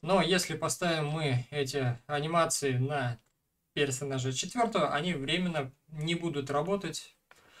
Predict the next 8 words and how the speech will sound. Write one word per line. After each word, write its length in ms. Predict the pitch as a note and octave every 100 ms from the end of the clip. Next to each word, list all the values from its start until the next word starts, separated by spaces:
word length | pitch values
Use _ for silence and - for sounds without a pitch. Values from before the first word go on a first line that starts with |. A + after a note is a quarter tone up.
| - - - _ -
потому 360 | B2+ E3+ A3
что 180 | A#3+ F#3
нам 200 | D#3+ F3
необходимо 540 | D3+ C3 D3 C#3 E3+ C3+
сделать 420 | B2 C3+ C3+ C3
сначала, 600 | - C3 C#3+ C3+ C#3+ - _ _ _ _ _ _ -
э, 520 | C#3+ C3+ C3 B2+ B2+ B2+ - _ _ _ _ _ _ _ _ _ _ _ _ D#3
ретаргет 640 | D3+ D#3+ E3+ D#3 B2+ -